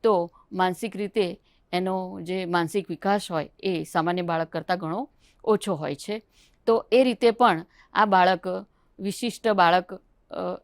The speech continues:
અ, તરીકે ઓળખવામાં આવે છે. એને આગળ આપણે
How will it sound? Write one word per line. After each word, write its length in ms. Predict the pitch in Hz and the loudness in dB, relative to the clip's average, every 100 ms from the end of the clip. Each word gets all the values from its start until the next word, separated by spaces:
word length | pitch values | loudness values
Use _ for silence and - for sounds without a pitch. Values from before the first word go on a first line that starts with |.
| _ _ - | _ _ -8
અ, 260 | 170 170 170 180 - _ | -4 -2 -4 -6 -12 _
તરીકે 400 | 196 190 185 226 247 | 0 0 -2 -6 -4
ઓળખવામાં 560 | 170 156 - 165 165 147 | -4 -4 -2 -2 0 -2
આવે 160 | 147 | -4
છે. 260 | 170 233 262 _ _ _ _ | -6 -8 -8 _ _ _ _
એને 160 | - 202 | -6 0
આગળ 240 | 170 160 | 0 2
આપણે 300 | 165 170 214 | 0 0 -8